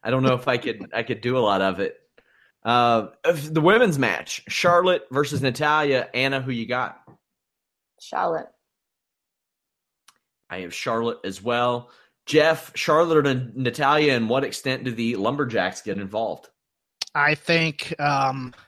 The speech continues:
Speaker 3: I think it doesn't matter. I think Carmella goes out with the belt.
Speaker 1: Ooh.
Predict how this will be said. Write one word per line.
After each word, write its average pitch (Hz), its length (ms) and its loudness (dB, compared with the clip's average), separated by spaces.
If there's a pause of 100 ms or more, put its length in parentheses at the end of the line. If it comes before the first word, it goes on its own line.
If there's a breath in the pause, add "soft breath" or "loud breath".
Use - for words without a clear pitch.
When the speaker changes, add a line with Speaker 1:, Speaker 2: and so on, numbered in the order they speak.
(2000 soft breath)
Speaker 3:
I 147 60 -2
think 165 180 0
it 139 120 -4
doesn't 156 320 0
matter. 143 340 -2
I 135 140 0
think 139 380 -4
Carmella 135 520 -4
goes 127 240 -6
out 123 160 -8
with 123 160 -16
the 120 80 -16
belt. 117 460 -16 (1080)
Speaker 1:
Ooh. 269 540 -2